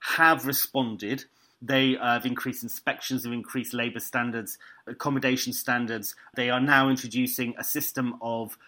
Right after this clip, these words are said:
automatic wage payments so people aren't paid late. But there's very much a, a sense that Qatar is being reactive here. And some parts of the regulations in Qatar are very strict. They've got a, a system called kafala,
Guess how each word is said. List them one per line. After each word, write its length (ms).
automatic 560
wage 300
payments 460
so 80
people 280
aren't 140
paid 240
late. 420
But 160
there's 180
very 300
much 340
a, 180
a 80
sense 380
that 120
Qatar 260
is 80
being 360
reactive 640
here. 380
And 200
some 300
parts 420
of 100
the 80
regulations 800
in 120
Qatar 440
are 100
very 180
strict. 480
They've 180
got 140
a, 200
a 40
system 320
called 200
kafala, 600